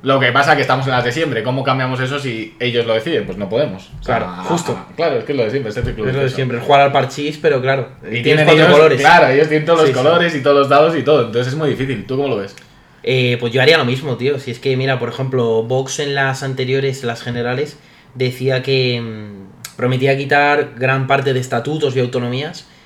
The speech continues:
Speaker 2: pero cuando tú te paras, es decir, que, que está muy bien, ¿no? Porque al final es mucho dinero público que se va en ayuntamientos y, y en, y en diferentes, eh, estatutos y autonomías.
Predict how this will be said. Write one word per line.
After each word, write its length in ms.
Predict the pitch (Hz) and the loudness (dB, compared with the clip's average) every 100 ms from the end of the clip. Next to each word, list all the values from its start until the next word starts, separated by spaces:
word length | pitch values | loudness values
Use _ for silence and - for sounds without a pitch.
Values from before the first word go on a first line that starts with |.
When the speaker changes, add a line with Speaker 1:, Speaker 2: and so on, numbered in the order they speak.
| _ _ - | _ _ -4
Speaker 2:
pero 200 | 135 131 | 0 0
cuando 240 | 123 127 | 0 -2
tú 140 | 127 143 | -4 -2
te 100 | 156 | 0
paras, 360 | 156 151 - - - - | 0 -2 -6 -18 -20 -10
es 120 | 123 | -6
decir, 280 | 131 135 139 | -4 -4 -4
que, 300 | 123 104 95 | -2 -4 -6
que 80 | 107 | -12
está 140 | - | -10
muy 160 | 110 107 | -8 -4
bien, 200 | 127 143 | -2 -2
¿no? 120 | 151 | -4
Porque 180 | 147 117 | -6 -6
al 80 | 110 | -6
final 240 | 113 117 | -6 -6
es 80 | 113 | -6
mucho 220 | 127 127 | -6 -6
dinero 320 | 123 123 117 110 | -4 -2 -4 -4
público 500 | 143 151 131 135 - - _ | -6 -4 -4 -6 -8 -20 _
que 100 | 131 | -8
se 100 | 131 | -2
va 80 | 123 | 0
en 40 | 131 | 0
ayuntamientos 840 | 123 123 120 113 135 151 147 131 | 0 -2 -4 -4 -4 -2 -4 -4
y, 260 | 117 110 95 | -8 -8 -10
y 240 | - 95 | -12 -12
en, 240 | 98 95 92 - | -12 -14 -16 -14
y 80 | 107 | -12
en 60 | |
diferentes, 720 | 113 113 113 120 127 120 - - - - - | -10 -6 -6 -4 -4 -4 -8 -18 -20 -18 -10
eh, 460 | 113 120 113 110 110 107 104 104 - | -6 -4 -4 -4 -6 -10 -14 -16 -12
estatutos 560 | 117 117 139 143 131 | -6 -4 -4 -4 -4
y 40 | 127 | -4
autonomías. 600 | 127 123 135 175 - | -4 -4 -4 -6 -10